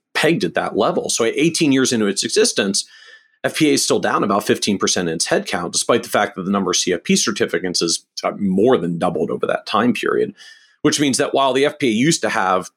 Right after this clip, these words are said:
uh, probably upwards of fifty percent of all the C F P certificates, now they're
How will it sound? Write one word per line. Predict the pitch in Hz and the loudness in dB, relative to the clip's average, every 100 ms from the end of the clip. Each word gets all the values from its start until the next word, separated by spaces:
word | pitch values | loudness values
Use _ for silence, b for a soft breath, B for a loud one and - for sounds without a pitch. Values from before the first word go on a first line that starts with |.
| _ | _
uh, | - - - | -14 -8 -8
probably | 98 - 98 92 - - | -4 -2 0 -2 -6 -2
upwards | 123 - 104 | -2 0 -4
of | - | -2
fifty | - 113 107 | -2 -2 -4
percent | 104 - 90 | -4 -4 -2
of | 90 | -2
all | 85 | -2
the | |
C | - - | -2 -4
F | - | -6
P | - | -4
certificates, | 92 - 160 - 82 82 | -2 -2 -6 -6 -8 -4
now | 117 104 | 0 0
they're | 98 92 | 2 0